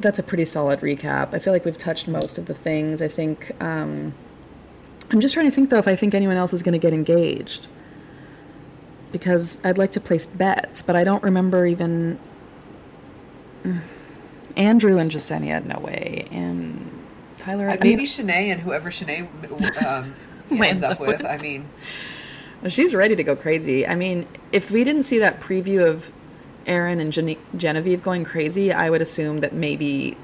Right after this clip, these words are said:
Speaker 1: there would be some, something happening there. Even though
Speaker 2: Yeah.
Speaker 1: that doesn't seem right, I could imagine it happening.
Speaker 2: Yeah.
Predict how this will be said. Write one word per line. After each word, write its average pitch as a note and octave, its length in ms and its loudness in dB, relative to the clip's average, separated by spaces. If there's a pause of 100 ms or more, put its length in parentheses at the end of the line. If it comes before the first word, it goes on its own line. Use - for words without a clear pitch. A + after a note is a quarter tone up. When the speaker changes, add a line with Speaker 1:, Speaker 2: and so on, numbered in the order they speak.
Speaker 1:
there - 160 0
would D#3 160 -2
be - 220 -4 (600)
some, C3+ 360 -6 (140)
something D3 320 -6
happening - 380 -6
there. - 260 -12 (920)
Even F3 240 -2
though D#3+ 100 0
Speaker 2:
Yeah. - 80 2
Speaker 1:
that D3+ 140 2
doesn't D#3 200 0
seem D3 240 -4
right, D#3 640 -2
I E3+ 80 -2
could E3+ 160 -2
imagine C#3 400 -4
it C3+ 100 -10
happening. - 540 -8 (1900)
Speaker 2:
Yeah. C3+ 220 -8